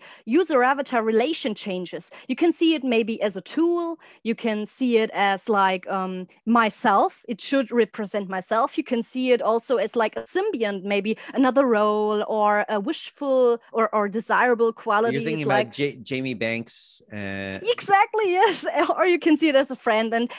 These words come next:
Speaker 1: we try to tease that apart in different contexts. We used, like, a working context when you, you try to cooperate with people to reach a goal together. Or the other thing is, like, gaming. Okay, there it's very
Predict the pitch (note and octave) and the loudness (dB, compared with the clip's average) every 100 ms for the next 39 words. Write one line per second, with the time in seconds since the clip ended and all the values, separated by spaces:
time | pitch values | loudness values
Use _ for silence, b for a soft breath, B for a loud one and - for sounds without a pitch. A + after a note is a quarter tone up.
0 | B C4 G#4 F#4+ E4+ D#4 D#4+ D4+ - E4 | B 0 0 2 0 0 -2 -4 -4 -4
1 | F#4 C#4 C#4+ C#4 B3+ C4+ B3+ B3 C4+ C4+ | -4 -2 -2 0 2 2 2 -2 -2 -4
2 | B3+ G#3+ G3 F#3 - - A3 G3 A#3 A3+ | -6 -4 -4 -6 -10 -8 -8 -6 -4 -6
3 | - G3 F#3 - F#3+ F3 G3+ C4 - F4 | -4 -2 -2 -4 -10 -6 -2 -2 -2 -6
4 | F4 D#4 D#4 D#4+ D4+ D#4 - G#3 G3 G3 | -6 -6 -8 -8 -10 -12 -12 -8 -8 -8
5 | G3+ F#3 - F#3+ F#3 G3+ F#3+ G#3 - A3+ | -8 -10 -10 -10 -8 -6 -4 -6 -10 -4
6 | F3+ B3 C4 A#3 A3+ A3+ G#3+ - A#3+ A#3 | -2 -2 0 0 0 -4 -8 -8 -8 -6
7 | A3 - G#3+ G3 B B B3 B3 A3+ G#3+ | -6 -6 -6 -8 B B 0 0 -4 -6
8 | F3+ G#3 F#3+ G3+ B3 D4 D4+ C4 B3 B3+ | -8 -8 -4 0 0 -2 -4 -2 0 0
9 | B3+ B B C4+ G3 G3+ G#3 G#3 G#3+ G#3 | -2 B B -6 0 2 2 0 -2 0
10 | A#3+ A3+ G#3+ F#3 F#3+ A3+ G#3+ G3 E3+ - | 2 0 0 -2 0 0 -2 -2 -4 0
11 | A#3 C4+ B3+ G3 - A#3 G3 G3+ G3+ G3 | 0 2 0 -2 -2 0 0 2 0 -2
12 | G3 G#3 G#3+ G3+ F#3 | -2 0 2 0 -4